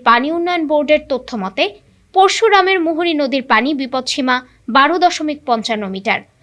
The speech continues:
আবহাওয়া অফিসের তথ্য মতে, সাত থেকে আট জুলাই চব্বিশ ঘন্টায় সারা দেশে সর্বোচ্চ ফেনীতে চারশো একচল্লিশ মিলিমিটার বৃষ্টিপাত রেকর্ড করা হয়,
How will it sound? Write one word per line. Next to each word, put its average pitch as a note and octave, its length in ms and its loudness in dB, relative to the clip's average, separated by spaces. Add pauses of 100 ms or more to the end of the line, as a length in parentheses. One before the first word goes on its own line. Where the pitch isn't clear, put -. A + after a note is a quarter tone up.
(240)
আবহাওয়া F#4+ 480 4
অফিসের G#4+ 380 2 (100)
তথ্য F4 240 0
মতে, F#4+ 340 0 (340)
সাত F4+ 300 2
থেকে G4+ 220 0 (120)
আট C4+ 240 4
জুলাই C4 360 0 (160)
চব্বিশ A#3 380 -4
ঘন্টায় C4 400 0 (240)
সারা F#4 360 2
দেশে F#4 320 0
সর্বোচ্চ D#4 480 -2 (140)
ফেনীতে C#4 380 0 (540)
চারশো F4+ 360 0
একচল্লিশ D#4 560 -2
মিলিমিটার C#4 500 0
বৃষ্টিপাত A#3 540 -4 (240)
রেকর্ড C#4 420 -2
করা F#3+ 160 -4
হয়, - 240 -4